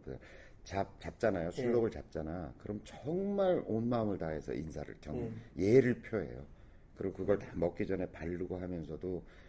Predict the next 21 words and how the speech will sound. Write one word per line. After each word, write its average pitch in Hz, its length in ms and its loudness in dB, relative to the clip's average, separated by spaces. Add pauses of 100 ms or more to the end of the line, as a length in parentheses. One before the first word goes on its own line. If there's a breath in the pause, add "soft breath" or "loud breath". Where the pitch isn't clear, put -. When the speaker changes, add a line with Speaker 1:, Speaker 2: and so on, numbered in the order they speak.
(120)
Speaker 1:
정말 101 360 0 (340 loud breath)
이 110 160 0
술록 139 440 2
때문에 107 340 4
우리 87 260 2
이 87 200 0
민족이 101 380 2
다 82 120 -4
먹고 87 260 -2
산다고 76 480 -4
하면서 78 520 -6 (1000 loud breath)
그런 233 320 8
것들이 202 320 4
이해가 135 320 6
안 82 140 -2
되나? 69 260 -2 (160)
난 92 280 -6 (120)
정말 90 360 -4
그런 120 280 0
것들이 82 360 -4
먹-, 95 320 4